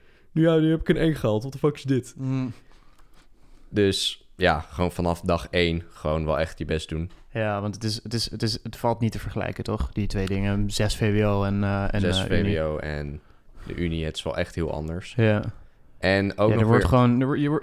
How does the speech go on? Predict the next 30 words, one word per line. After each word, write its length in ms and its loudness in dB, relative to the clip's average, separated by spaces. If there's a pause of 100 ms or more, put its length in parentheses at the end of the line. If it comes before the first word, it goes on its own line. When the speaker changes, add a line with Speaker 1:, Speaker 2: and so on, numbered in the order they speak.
Speaker 2:
er 80 0
wordt 180 -2
gewoon 220 0
meer 360 2
als 160 -4
een 80 -2
volwassene 480 2
naar 160 2
je 60 2
gekeken, 380 0
denk 180 -4
ik. 160 -6
Je 80 0
Speaker 1:
Ja. 80 6
Speaker 2:
moet 100 4
gewoon 260 4
meer, 300 4
weet 160 0
je 60 0
wel, 300 2 (580)
je 120 0
moet 160 2
gewoon 360 2 (580)
volwassener 580 4
zijn, 360 6
meer 160 6
verantwoordelijkheid 580 2
nemen, 340 4
meer, 360 2
eh, 120 2